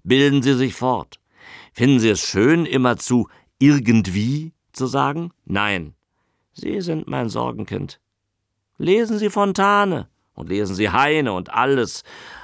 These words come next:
alles von Anatole France. Er ist zwar etwas dreist, aber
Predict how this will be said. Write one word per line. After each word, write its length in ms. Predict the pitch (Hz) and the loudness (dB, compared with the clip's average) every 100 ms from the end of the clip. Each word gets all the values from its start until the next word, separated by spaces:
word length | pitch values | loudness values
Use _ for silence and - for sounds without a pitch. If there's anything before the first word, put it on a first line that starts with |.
| - | -2
alles 760 | 135 143 147 123 107 98 90 | 0 4 4 4 0 -4 -8
von 240 | - 110 107 | -4 -2 -2
Anatole 600 | 113 113 104 110 107 101 | -2 0 -2 0 0 0
France. 520 | 117 135 117 - - _ _ _ _ _ _ _ _ _ - | 2 2 2 -4 -10 _ _ _ _ _ _ _ _ _ -14
Er 140 | - | -10
ist 220 | - - | -10 -12
zwar 160 | - 110 | -12 -10
etwas 340 | - - 76 | -10 -10 -10
dreist, 480 | - 160 208 240 - | -4 0 0 -2 -6
aber 300 | 190 208 214 | -6 -4 -6